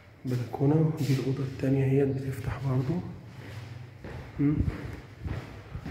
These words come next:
دي أول أوضة. الأوض مساحتها كبيرة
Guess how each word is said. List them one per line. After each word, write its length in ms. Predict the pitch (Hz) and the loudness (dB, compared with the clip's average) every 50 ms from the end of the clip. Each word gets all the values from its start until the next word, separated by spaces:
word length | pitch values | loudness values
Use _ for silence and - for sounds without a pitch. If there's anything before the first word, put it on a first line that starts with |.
| 73 69 - - - - - - - - - - - - - | -6 -6 -6 -8 -10 -16 -18 -16 -14 -12 -10 -10 -8 -2 2
دي 140 | 135 143 - | 4 4 4
أول 220 | 135 135 131 135 127 | 4 2 0 0 0
أوضة. 340 | 120 117 123 135 - 165 160 - - - - - - - - - - | 2 2 2 2 0 0 -4 -6 -8 -10 -10 -10 -10 -10 -8 0 4
الأوض 160 | 135 151 147 | 8 8 10
مساحتها 560 | 127 139 131 - - - - 151 - - 139 131 | 10 10 8 6 4 4 2 2 4 4 4 6
كبيرة 440 | 123 127 131 143 139 147 139 127 | 8 8 8 10 10 10 8 8